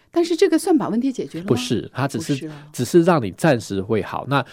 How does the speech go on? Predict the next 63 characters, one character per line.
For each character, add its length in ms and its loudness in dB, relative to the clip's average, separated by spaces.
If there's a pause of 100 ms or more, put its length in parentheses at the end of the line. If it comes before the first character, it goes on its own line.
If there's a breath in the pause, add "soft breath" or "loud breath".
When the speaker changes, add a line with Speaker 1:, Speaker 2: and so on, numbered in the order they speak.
(120 loud breath)
Speaker 2:
你， 100 -4
当 220 0
你 60 -2
使 260 -4
用 100 4
很 200 -4
强 180 -6
的 100 -6
抗 200 -4
生 200 -4
素， 360 -4
Speaker 1:
嗯。 120 -4 (140 loud breath)
Speaker 2:
人 160 -4
体 120 -4
抗 180 -6
生， 260 -8
这 140 -2 (120)
病 120 6
菌 120 0
产 140 -4
生 80 -4
抗 160 -6
药 140 0
性， 180 -6
人 100 -4
体 140 -6
可 140 -10
能 160 -8
产 200 -6
生 160 -6
依 120 -6
赖 180 -2
性 180 -10
之 200 -10
后， 260 -6 (100)
Speaker 1:
嗯。 100 -6
Speaker 2:
你 100 -8
下 200 0
次 140 -6
要 60 -2
用 180 -6
更 120 -4 (120)
重。 200 -6 (420 soft breath)
Speaker 1:
哎 100 2
呀， 100 0
这 140 -6
个 80 -6
后 180 0
果 160 -4
将 160 -12
会 120 -8
是 140 8
什 60 4
么？ 60 6
Speaker 2:
后 60 2
果 100 4
会 160 6
变 160 2
成 80 -2
没 160 -4
有 140 -2
药 260 -2
救。 220 -4